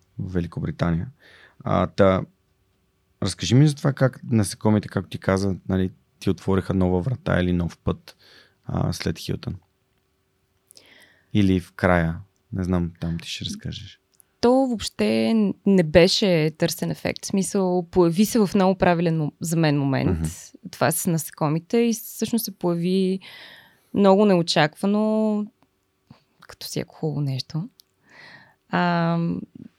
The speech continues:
Speaker 2: реално аз по това време спортувах доста повече от сега. За съжаление, със съжаление го казвам.
Speaker 1: Каза Креми, която дойде с колело
Speaker 2: Е.
Speaker 1: на записа днес.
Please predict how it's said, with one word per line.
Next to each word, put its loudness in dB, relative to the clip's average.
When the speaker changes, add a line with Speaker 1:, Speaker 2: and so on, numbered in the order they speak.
Speaker 2:
реално 6
аз 4
по -20
това 4
време 4
спортувах -6
доста -4
повече -8
от -14
сега. -4
За -10
съжаление, -6
със -12
съжаление 0
го -8
казвам. -4
Speaker 1:
Каза 2
Креми, 2
която -2
дойде 0
с -6
колело -4
Speaker 2:
Е. -4
Speaker 1:
на -2
записа -6
днес. -6